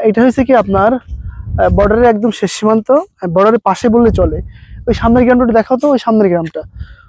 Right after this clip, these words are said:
ওই যে এটা একদম সীমান্ত পার হয়ে এটা বর্ডারের একদম লাস্ট এরিয়া। সামনের দিকে আসো।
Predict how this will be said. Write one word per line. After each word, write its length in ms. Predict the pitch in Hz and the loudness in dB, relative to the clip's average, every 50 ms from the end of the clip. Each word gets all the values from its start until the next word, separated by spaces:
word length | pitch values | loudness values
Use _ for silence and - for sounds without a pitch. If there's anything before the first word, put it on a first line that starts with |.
| _ _ _ | _ _ _
ওই 100 | - 185 | 0 2
যে 100 | 175 180 | 2 4
এটা 260 | 185 202 208 202 220 220 | 2 2 4 4 4 2
একদম 220 | 208 196 226 233 | 2 2 0 0
সীমান্ত 320 | 208 - 247 226 226 214 214 | 0 2 0 2 2 2 2
পার 200 | - - 208 208 | 2 2 2 4
হয়ে 280 | 214 226 262 294 269 | 4 2 2 2 2
এটা 200 | 208 196 208 208 | 2 2 2 2
বর্ডারের 300 | 190 185 190 190 208 208 | 2 2 2 2 2 2
একদম 340 | 214 202 190 - 208 220 226 | 2 0 0 -2 -4 -2 -2
লাস্ট 340 | 214 185 185 202 202 - - | 0 0 0 0 0 0 0
এরিয়া। 340 | 208 208 220 220 240 285 320 - - - - - - - - - - | 0 2 4 4 4 2 2 0 -2 -4 -4 -4 -6 -10 -8 -6 -2
সামনের 240 | - 240 240 262 262 | 0 2 2 2 2
দিকে 120 | 269 233 | 2 2
আসো। 180 | 214 - - | 2 0 0